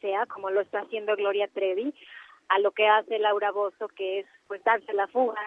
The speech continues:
y, y no tocar en, en absoluto con respecto a un tema similar. Creo que la publicación previa de este TikTok, en donde hace alusión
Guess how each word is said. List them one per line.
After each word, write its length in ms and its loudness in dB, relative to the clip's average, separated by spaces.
y, 480 -16
y 120 -20
no 120 -8
tocar 500 -6
en, 240 -16
en 200 -8
absoluto 480 -4
con 160 -4
respecto 420 -6
a 40 -10
un 100 -18
tema 340 -4
similar. 480 2
Creo 440 6
que 120 0
la 120 0
publicación 760 -6
previa 500 -2
de 120 -2
este 260 -4
TikTok, 640 2
en 140 -6
donde 300 -4
hace 280 -2
alusión 580 -2